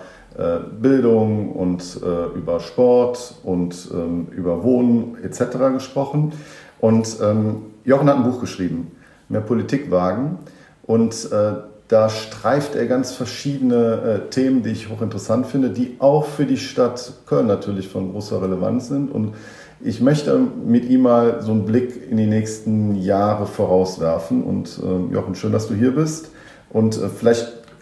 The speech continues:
skizzierst du ganz kurz, was in deinem Buch Thema war. Und, äh, das ein oder andere Thema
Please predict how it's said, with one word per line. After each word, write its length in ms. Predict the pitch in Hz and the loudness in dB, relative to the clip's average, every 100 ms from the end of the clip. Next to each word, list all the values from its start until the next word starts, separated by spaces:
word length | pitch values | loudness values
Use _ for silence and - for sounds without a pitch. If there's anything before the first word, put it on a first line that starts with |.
| - _ - - | -20 _ -20 -20
skizzierst 540 | - 127 - 131 123 | -4 -4 0 0 2
du 100 | 131 | 2
ganz 240 | 120 135 - | 2 2 2
kurz, 320 | 135 120 - | 0 0 2
was 220 | 123 - | 2 2
in 100 | 120 | 2
deinem 320 | 113 110 110 | 4 4 2
Buch 220 | - 117 - | 0 -4 -2
Thema 420 | - 143 151 135 | 0 4 4 4
war. 240 | 139 139 | 4 4
Und, 300 | 113 110 - | 2 -2 -2
äh, 180 | - 104 | -4 -2
das 200 | - - | -2 -2
ein 120 | 110 | -2
oder 160 | 110 101 | 0 0
andere 240 | 101 95 | 0 -6
Thema 440 | - 101 101 95 | -6 -2 0 -2